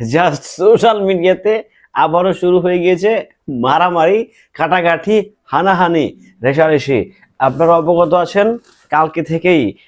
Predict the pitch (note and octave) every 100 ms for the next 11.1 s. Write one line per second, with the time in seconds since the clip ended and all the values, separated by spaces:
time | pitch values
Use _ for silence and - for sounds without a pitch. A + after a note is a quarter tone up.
0 | _ B2+ C3+ D3 D3+ G#2+ A2+ D3+ C#3+ G#2
1 | E2 _ - A#2+ B2+ D#3 B2+ C3+ D3 G3
2 | A3+ _ _ - D#3+ D3+ D3+ D#3 D#3+ D#3
3 | E3+ G3+ G#3+ _ - E3 F3+ F#3 D3+ F#2
4 | - _ _ G#2 B2 C3+ C#3 C3 C3+ D#3+
5 | F#3 - _ _ - A3 - _ _ D#3+
6 | F#3 F#3+ A3+ F3+ F#3 D#3+ E3 - - _
7 | E3+ F3+ F#3 F#3 E3+ E3 C#3+ - - _
8 | - - - E3 F3 D#3+ D#3+ D3 A2+ -
9 | _ _ - C#3 C#3 D3 C#3 C#3+ C3+ C3+
10 | G2+ _ _ _ B2 C3 C3+ C#3 C3 A2